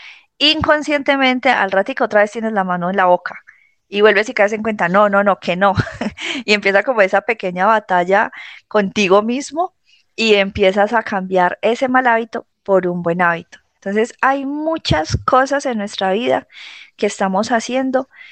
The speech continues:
y que están trayendo unas consecuencias que no son buenas.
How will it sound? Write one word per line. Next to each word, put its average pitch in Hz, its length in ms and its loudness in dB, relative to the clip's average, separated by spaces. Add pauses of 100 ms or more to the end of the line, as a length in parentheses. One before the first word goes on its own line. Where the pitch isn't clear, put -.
(200)
y 202 340 2
que - 140 0
están 185 320 0
trayendo 214 420 -2
unas 214 220 -2
consecuencias 190 840 -8
que 208 160 -8
no 180 200 -4
son 185 340 -2
buenas. 202 480 0